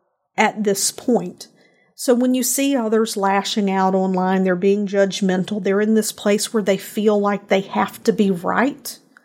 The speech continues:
just consider, "Geez, what happened in that person's life that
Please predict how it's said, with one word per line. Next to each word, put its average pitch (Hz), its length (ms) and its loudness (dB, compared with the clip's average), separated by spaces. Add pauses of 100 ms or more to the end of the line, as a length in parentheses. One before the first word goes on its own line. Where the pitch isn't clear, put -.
(460)
just - 320 2
consider, 247 440 0
"Geez, 277 440 -2
what 254 120 -10
happened 330 360 -2
in 277 120 0
that 202 180 -2
person's 202 540 0
life 202 520 -2 (800)
that 220 400 -2